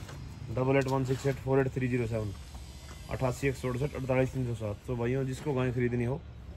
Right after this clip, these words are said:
दिए हुए number पर कॉन्टैक्ट कर सकते हैं। पूरे भारत में हमारे यहाँ से गायें supply की जाती हैं। तो काफ़ी सारी डिटेल आपको हमने इस video में share किया है। अगर किसी भाई को डाउट हो तो phone करके पूछ सकता है, डिटेल से आपको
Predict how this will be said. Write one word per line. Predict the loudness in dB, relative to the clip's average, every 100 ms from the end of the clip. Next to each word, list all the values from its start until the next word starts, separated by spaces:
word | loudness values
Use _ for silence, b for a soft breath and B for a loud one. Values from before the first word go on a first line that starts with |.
| -12 -12 -12 -2
दिए | 4
हुए | 6 6
number | 2 2
पर | 0 -2
कॉन्टैक्ट | 0 -2 -2
कर | -4
सकते | -4 -2
हैं। | -2 2
पूरे | 4 4
भारत | 6 4
में | 2
हमारे | 0 2 0
यहाँ | 0
से | -2
गायें | -2 -2
supply | -2 0 0
की | 2
जाती | 0 0 -4
हैं। | -4 -8 -12 -12 -12 -12 -10 -10 -12 -12 -12 0
तो | 2 4 4 0 -4 -10 -10 -2
काफ़ी | 0 2
सारी | 4 4
डिटेल | 4 2
आपको | 2 2
हमने | 0 2
इस |
video | 2 2
में | 2
share | 2 2 2
किया | 2 2
है। | 2 2
अगर | 4 6
किसी | 6 6
भाई | 6 8
को | 8 6
डाउट | 6 4
हो | 4 2 0 -6 -6 -4
तो | -4
phone | 0 4 4
करके | 2 0
पूछ | -2 -2 -2
सकता | -2 0
है, | 0 -2 -8 -8 -10 -10 -10 -8 -8 -6
डिटेल | 0 2 4
से | 2
आपको | 2 0